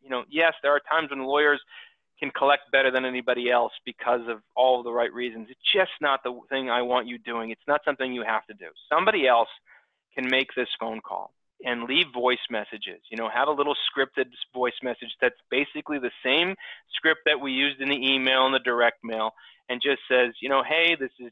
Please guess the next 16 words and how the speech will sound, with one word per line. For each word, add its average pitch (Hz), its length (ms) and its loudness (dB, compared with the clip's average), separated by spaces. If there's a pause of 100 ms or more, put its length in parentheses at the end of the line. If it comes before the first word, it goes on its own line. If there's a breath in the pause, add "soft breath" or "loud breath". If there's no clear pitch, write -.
Jim 151 260 0
calling 143 300 4
from 120 140 -12
the 120 100 -4
office 127 400 0
of 110 120 -20
Joe 117 300 -4
Jones. 165 420 2 (380 soft breath)
Mister 131 280 -8
Jones 139 340 0
found 127 220 2
a 127 40 0
way 127 220 2
to 120 120 -10
get 120 160 -4
your 123 100 -10